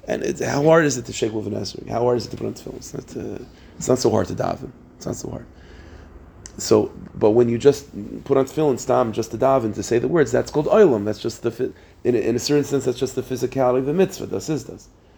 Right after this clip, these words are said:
But the tachlis is the Rebbeinu Shalom to reside in that davening, and to, and to dwell in that, in that mitzvah. Well, then that requires neshama, and, and, and so obviously on any level, anything that you do is,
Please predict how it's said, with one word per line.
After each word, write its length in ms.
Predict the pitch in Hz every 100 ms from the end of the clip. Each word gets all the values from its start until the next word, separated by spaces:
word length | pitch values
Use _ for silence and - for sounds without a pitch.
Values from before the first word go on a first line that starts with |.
| -
But 140 | - 117
the 80 |
tachlis 440 | 113 135 139 131 131
is 160 | 127
the 140 | 117 117
Rebbeinu 200 | 120 120
Shalom 160 | 120 107
to 100 | 113
reside 540 | 110 120 123 113 101
in 160 | - 104
that 120 | 104
davening, 580 | 156 180 107 85 73 - - - _ _ - -
and 120 | 113
to, 360 | 110 110 104 -
and 120 | -
to 80 | 104
dwell 360 | 107 131 170
in 100 | 123
that, 240 | 104 101 -
in 100 | 101
that 140 | 98
mitzvah. 380 | 85 101 - - _ _ _
Well, 100 | -
then 240 | 113 123 113
that 160 | 117
requires 460 | 123 123 - 98 107
neshama, 420 | 123 185 226 - - _ - _ - - -
and, 300 | 127 - -
and, 180 | - -
and 440 | - - - -
so 180 | - 101
obviously 480 | - 156 - - 110
on 100 | 110
any 180 | 117 151
level, 320 | 113 107 104
anything 300 | 110 117 107
that 100 | 110
you 160 | 92 98
do 300 | 98 113 98
is, 280 | 98 -